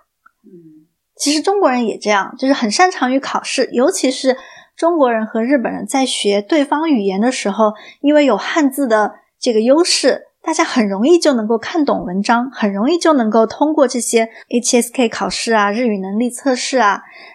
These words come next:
Speaker 2: 但是呢，在讲话的方面，其实大家都是有一些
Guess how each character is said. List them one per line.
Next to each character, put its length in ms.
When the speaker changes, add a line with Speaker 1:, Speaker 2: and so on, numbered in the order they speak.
Speaker 2:
但 160
是 220
呢， 220
在 180
讲 320
话 340
的 100
方 220
面， 240
其 160
实 120
大 160
家 180
都 180
是 200
有 180
一 80
些 400